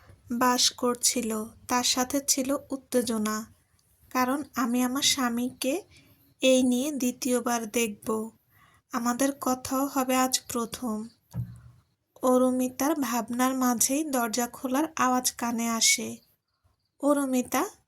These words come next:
চোখ তুলে তাকাতেই চোখে পড়ে তার স্বামী আরিয়ান ধ্রুবর দিকে। তিনি পেশায় একজন কণ্ঠশিল্পী, অনেক নাম ডাক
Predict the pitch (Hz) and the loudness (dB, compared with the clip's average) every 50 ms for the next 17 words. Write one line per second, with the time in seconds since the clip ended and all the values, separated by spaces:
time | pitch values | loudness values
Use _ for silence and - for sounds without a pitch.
0 | _ - - - 277 269 262 262 262 - _ _ _ _ _ _ _ _ _ _ | _ -8 -4 -2 0 0 0 -2 -6 -10 _ _ _ _ _ _ _ _ _ _
1 | _ - 302 285 277 285 311 330 - 285 262 254 - 254 240 233 - - 254 294 | _ -4 -2 0 0 0 0 0 0 -2 -2 -2 -2 -4 -4 -4 -2 -2 0 0
2 | 381 403 - - 277 262 262 - 269 262 262 269 269 254 269 339 427 - - - | 0 -2 -2 -2 -2 -2 0 -2 -4 -2 0 0 0 2 2 0 -2 -4 -10 -20
3 | _ _ _ _ _ _ _ _ _ _ _ _ _ _ _ _ _ - 269 254 | _ _ _ _ _ _ _ _ _ _ _ _ _ _ _ _ _ -2 0 0
4 | 254 330 - - - - 277 247 247 247 294 339 381 - - 247 247 247 240 254 | 2 2 2 0 2 2 0 -2 -2 -2 -4 -6 -6 -4 0 0 2 2 2 2
5 | 262 302 311 269 - 247 247 233 233 254 277 370 - - - 240 233 226 - - | 2 0 -2 -4 -2 -2 -2 0 0 0 0 0 -2 -4 -6 -4 -4 -4 -4 -4
6 | 220 214 220 226 - - _ _ _ _ _ _ _ _ _ _ _ _ _ _ | -2 -2 -2 -4 -8 -14 _ _ _ _ _ _ _ _ _ _ _ _ _ _
7 | _ - 277 269 269 294 311 302 - 285 269 269 - - 302 262 294 370 415 _ | _ -4 -2 0 0 0 -2 -2 0 0 2 4 4 4 4 2 -2 -2 -4 _
8 | _ _ _ _ - 254 254 254 254 - 269 330 381 - - - 262 247 262 254 | _ _ _ _ -6 -6 -6 -6 -6 -8 -8 -8 -8 -8 -4 -2 -2 -2 -2 -4
9 | - - 262 254 - - 254 226 220 208 - - 220 220 220 220 233 - _ _ | -6 -4 -4 -2 -2 -2 -2 -4 -6 -8 -8 -6 -4 -4 -4 -6 -8 -14 _ _
10 | _ _ _ _ _ _ _ _ _ _ _ - 240 247 254 277 294 294 - 285 | _ _ _ _ _ _ _ _ _ _ _ -4 -2 -2 0 -2 -4 -4 -4 -2
11 | 269 269 254 254 254 254 247 233 214 233 233 233 | 0 2 2 2 2 0 0 0 0 0 0 -2